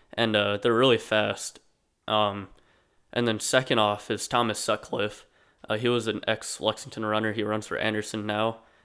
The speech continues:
And, um, you know, anytime I have the chance to, I run with him. We do workouts a lot together, and, uh, you know, he's really good. I'm trying to beat him in some events. He's definitely beaten me in some events. So, um,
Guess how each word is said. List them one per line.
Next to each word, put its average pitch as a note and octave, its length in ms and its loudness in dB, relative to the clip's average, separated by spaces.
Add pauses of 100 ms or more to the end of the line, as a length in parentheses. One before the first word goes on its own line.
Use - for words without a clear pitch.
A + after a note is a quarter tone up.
And, G#2+ 260 0
um, G2+ 340 -2 (800)
you B2 80 0
know, A2+ 60 4
anytime B2 400 2
I G#2+ 220 2 (120)
have B2 160 2
the A2 80 0
chance A2 380 -2
to, A2+ 160 2
I G#2+ 140 4
run A2+ 240 0
with G#2 160 -6
him. G#2+ 280 0
We A2+ 80 -4
do A2 220 0
workouts G#2+ 500 -2
a - 40 -2
lot A2 260 2
together, A2+ 500 0
and, G#2+ 220 -4
uh, G#2 240 0 (880)
you A#2 80 -2
know, A2+ 80 2
he's A#2+ 240 0
really A#2+ 240 6
good. A#2+ 440 2 (560)
I'm A2+ 300 0 (880)
trying A#2 240 2
to A2 540 -4
beat A#2 220 4
him A2+ 140 2
in A2 240 0
some A2+ 220 -2
events. G#2+ 480 -4
He's - 260 -6 (420)
definitely A2+ 340 0
beaten A2 340 2
me G#2+ 100 0
in A2 120 -2
some A2 180 -2
events. G#2+ 400 -2
So, G#2+ 260 2
um, G#2 280 -2